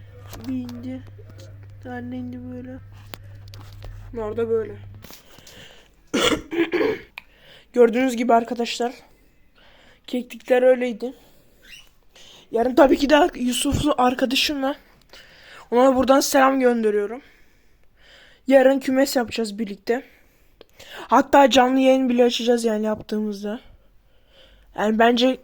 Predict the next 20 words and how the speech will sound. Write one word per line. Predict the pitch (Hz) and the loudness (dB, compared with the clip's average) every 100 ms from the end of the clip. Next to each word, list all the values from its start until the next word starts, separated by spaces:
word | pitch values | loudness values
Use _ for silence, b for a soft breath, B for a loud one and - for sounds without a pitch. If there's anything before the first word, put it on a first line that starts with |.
| _ - | _ -4
ta-, | - - - 226 | -4 -4 -10 -2
gelmenizi | 240 277 285 294 294 285 285 | 4 6 6 0 0 -2 0
tavsiye | 311 269 - 269 | 2 2 -2 -2
ederim | 247 254 226 262 _ _ | 2 2 0 -4 _ _
arkadaşlar. | - 214 214 214 - 240 262 _ _ _ _ _ b b b b _ | -12 -10 -8 -10 -10 -12 -12 _ _ _ _ _ b b b b _
Böyle. | 220 220 254 233 233 269 b b b b b _ _ - B B B B B | -8 0 2 2 -2 -12 b b b b b _ _ -14 B B B B B
Neyse, | 330 339 302 | -4 -2 -2
videoyu | 254 285 277 | -2 0 0
kapatayım | 277 277 277 277 | 0 0 0 -2
artık. | 247 214 262 - - _ _ - - b b b b b _ 240 | -2 -4 -14 -20 -20 _ _ -20 -20 b b b b b _ -10
Bunları | 262 254 240 240 | -6 -2 2 2
da | 269 | 2
satacağız | 269 240 247 254 220 | 0 -4 -4 -4 -6
yani | 214 | -12
artık. | 208 208 - - - - - | -14 -18 -20 -20 -20 -18 -6
Yeni | 233 247 | 0 6
hobimiz | 240 208 220 240 233 | 6 6 2 2 4
artık | 214 - - | 4 2 -4
hayvan | 240 233 247 240 | 4 6 6 2
beslemek. | 214 214 - 208 214 - | 0 -4 -12 -16 -20 -20